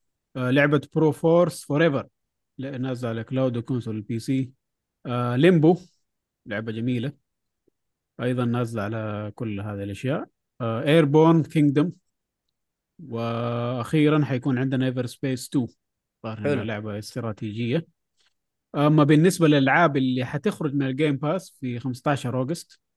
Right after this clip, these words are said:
Speaker 1: حيكون ديث ستراندينج نسخة البي سي،
Speaker 2: أوكي.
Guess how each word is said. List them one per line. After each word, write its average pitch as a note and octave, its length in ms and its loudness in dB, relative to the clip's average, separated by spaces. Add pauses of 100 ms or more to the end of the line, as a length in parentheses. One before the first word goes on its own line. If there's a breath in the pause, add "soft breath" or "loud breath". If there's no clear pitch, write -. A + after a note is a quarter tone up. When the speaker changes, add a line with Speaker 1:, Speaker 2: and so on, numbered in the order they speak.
(300)
Speaker 1:
حيكون D3+ 580 4
ديث D3 360 0
ستراندينج C#3+ 600 -4 (200)
نسخة C3+ 280 -6
البي A#2 240 -6
سي، D#3+ 260 -2 (300)
Speaker 2:
أوكي. G#2+ 400 -10